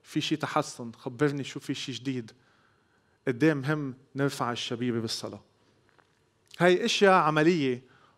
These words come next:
وبعتقد منا صعب نطبقها، وإذا منطبقها رح نربح جيل بكامله للمسيح،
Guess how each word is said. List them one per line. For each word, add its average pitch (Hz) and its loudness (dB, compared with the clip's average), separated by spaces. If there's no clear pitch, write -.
وبعتقد 143 0
منا 170 2
صعب 143 2
نطبقها، 120 -6
وإذا 147 2
منطبقها 143 0
رح 131 -2
نربح 135 0
جيل 143 0
بكامله 135 0
للمسيح، 117 -6